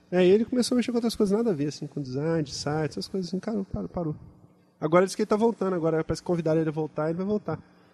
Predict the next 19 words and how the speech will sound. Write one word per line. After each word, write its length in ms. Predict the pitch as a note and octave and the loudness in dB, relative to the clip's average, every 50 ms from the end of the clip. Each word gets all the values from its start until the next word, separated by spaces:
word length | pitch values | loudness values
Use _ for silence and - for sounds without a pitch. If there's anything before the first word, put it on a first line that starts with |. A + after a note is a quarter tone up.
| _ _ | _ _
Mas 100 | - - | -4 -2
também 240 | - F4+ D#4+ F4 D4+ | 0 2 4 4 4
não 80 | D#4+ C#4 | 4 6
boto 220 | C4 B3+ - - | 4 4 2 4
fé 160 | - - D#3+ | 4 4 6
também 320 | D3+ - D#3 C#3+ B2+ A#2 A2+ | 6 4 2 2 0 0 -2
nessas 340 | A#2 A#2+ - - C#3 - | -4 -6 -8 -8 -10 -8
coisas 280 | - - B2 A#2+ A#2 - | -4 -2 -2 -2 -2 -2
assim, 80 | - C#3 | -6 -8
acho 140 | C#3+ - | -8 -8
que 60 | - A3 | -8 -8
vai 80 | G#3+ | -8
fazer 180 | - - G3+ G#3+ | -6 -4 -2 2
uma 140 | G#3 F#3 F3+ | 2 4 4
louqueira 440 | E3+ D3+ C#3 - - C#3+ C#3 C#3+ | 4 4 4 4 4 4 4 4
dessa 260 | C#3 C#3+ C#3 - - D#3 | 4 2 -2 -2 -2 -4
aí 40 | |
e 20 | E3+ | -4
pronto. 320 | - - - C3+ - - | -4 -4 -4 -6 -8 -10